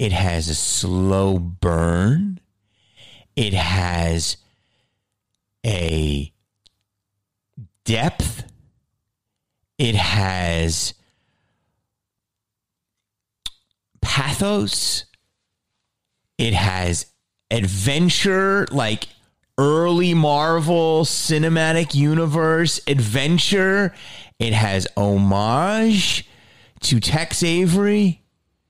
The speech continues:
It has cartoon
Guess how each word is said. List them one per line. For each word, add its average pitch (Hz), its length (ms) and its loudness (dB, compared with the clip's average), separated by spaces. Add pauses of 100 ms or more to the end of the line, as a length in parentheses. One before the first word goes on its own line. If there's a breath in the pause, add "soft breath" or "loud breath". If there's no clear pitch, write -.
(840)
It 123 180 0
has 110 720 0 (140)
cartoon 185 1500 2